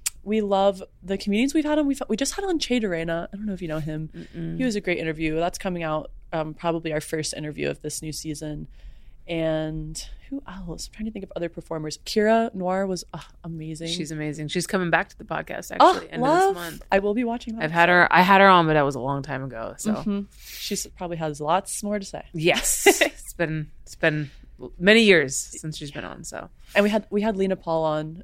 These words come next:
Speaker 1: and she's also just, like,
Speaker 2: Oh,
Speaker 1: the
Speaker 2: she's
Speaker 1: best.
Speaker 2: great. She's so smart and,
Speaker 1: Oh,
Speaker 2: like,
Speaker 1: I know.
Speaker 2: so well educated and has really interesting
Speaker 1: Yes.
Speaker 2: um, viewpoints. Yeah, I,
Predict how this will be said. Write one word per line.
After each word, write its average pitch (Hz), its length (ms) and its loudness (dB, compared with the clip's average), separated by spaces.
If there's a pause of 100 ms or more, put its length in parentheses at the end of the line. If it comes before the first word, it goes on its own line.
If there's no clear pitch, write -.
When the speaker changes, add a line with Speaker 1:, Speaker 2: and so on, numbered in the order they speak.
Speaker 1:
and 160 220 -8
she's - 260 -8
also 156 280 -2
just, 147 200 -4
like, 151 220 -8
Speaker 2:
Oh, 151 160 2
Speaker 1:
the 156 100 2
Speaker 2:
she's 160 140 0
Speaker 1:
best. 147 540 0
Speaker 2:
great. 135 340 -4
She's - 320 0
so 160 640 4
smart 160 640 2
and, 233 180 6
Speaker 1:
Oh, 151 60 -6
Speaker 2:
like, 147 220 -6
Speaker 1:
I 190 120 -8
know. 202 380 2
Speaker 2:
so 160 880 6 (540)
well 151 380 4
educated 147 920 -2
and 143 420 -6
has 143 400 -6
really 151 560 -2
interesting 143 720 -8
Speaker 1:
Yes. 190 800 2
Speaker 2:
um, 139 240 0
viewpoints. 139 760 -2
Yeah, 139 220 4
I, 143 320 -2